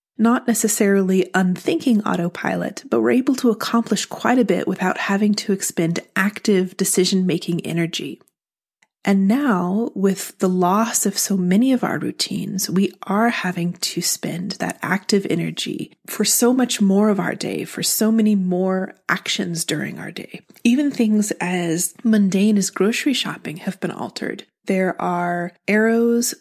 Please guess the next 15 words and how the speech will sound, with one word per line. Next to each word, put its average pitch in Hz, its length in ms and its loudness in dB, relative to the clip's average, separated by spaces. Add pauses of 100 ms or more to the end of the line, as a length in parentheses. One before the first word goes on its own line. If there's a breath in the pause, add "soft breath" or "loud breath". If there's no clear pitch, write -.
pointing 202 380 0
in 180 80 0
different - 260 -6
directions. 214 640 0
There 180 320 0
are 143 160 -4
spacing 220 640 0
rules. 190 640 0 (160 soft breath)
People 240 500 2
are 190 180 2
more 180 760 0 (140)
aware 196 800 2
of 175 400 -4
physical 190 420 0
space, - 760 -2